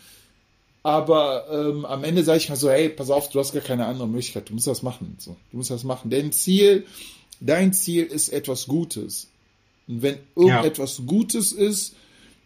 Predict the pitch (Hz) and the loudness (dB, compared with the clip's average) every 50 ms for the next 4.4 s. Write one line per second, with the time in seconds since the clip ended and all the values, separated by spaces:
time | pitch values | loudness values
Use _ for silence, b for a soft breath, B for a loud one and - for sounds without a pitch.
0 | _ _ - 151 151 151 143 139 139 147 151 151 147 170 175 175 165 156 - 143 | _ _ 0 2 4 4 2 0 -2 -2 -2 0 0 0 0 0 0 -4 -4 -4
1 | 135 127 127 120 156 196 214 - - 185 180 175 - - - 139 131 139 139 131 | -4 -4 -4 -4 -4 -4 -4 0 4 4 4 4 4 0 0 0 0 0 -4 -8
2 | 123 - - _ _ _ _ 120 117 113 - _ 143 139 135 143 160 - - - | -12 -14 -18 _ _ _ _ -20 -20 -20 -16 _ -8 -4 2 2 4 4 4 2
3 | 208 156 139 147 139 139 135 - - 135 131 131 - 143 131 131 - 156 151 135 | 2 2 2 2 2 0 0 -4 -4 -4 -4 -4 -4 -8 -12 -8 -4 -4 -2 0
4 | 147 143 135 131 131 127 123 | 2 2 2 2 0 -2 -6